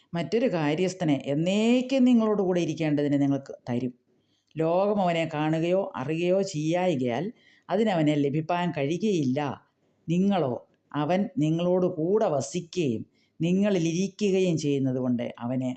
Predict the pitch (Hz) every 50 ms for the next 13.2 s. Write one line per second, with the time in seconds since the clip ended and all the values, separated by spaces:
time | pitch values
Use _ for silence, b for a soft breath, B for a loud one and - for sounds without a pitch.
0 | - - 113 123 135 127 123 123 113 113 120 127 - _ _ _ - 131 131 127
1 | 127 117 - 127 123 123 - - - 113 107 - 113 110 - - _ _ - 117
2 | 135 135 135 135 - _ _ _ _ - - 135 131 135 135 139 127 127 139 147
3 | 147 156 160 160 170 175 175 180 180 180 - - 139 131 120 117 - 131 120 113
4 | 110 - - - 139 139 - - b b b b b b b b b b b b
5 | 139 139 135 151 151 147 127 135 - 156 127 - 139 135 127 131 131 127 127 131
6 | 131 131 139 135 135 139 143 156 175 196 214 214 - 151 139 143 147 143 147 151
7 | 147 147 143 147 160 165 175 196 202 B B B B B B 143 151 151 151 156
8 | 160 165 170 175 170 160 - 165 156 151 151 147 147 151 147 - 147 135 160 156
9 | 156 156 156 156 147 143 143 143 143 147 156 160 156 - - - 180 180 202 165
10 | 160 - 196 196 196 190 190 175 143 B B B B B B B - 151 151 151
11 | 147 - 147 160 160 160 160 156 156 151 160 165 175 - - 156 156 160 160 160
12 | 156 147 151 151 147 147 156 151 143 143 135 - 151 147 147 147 147 127 139 143
13 | 139 123 135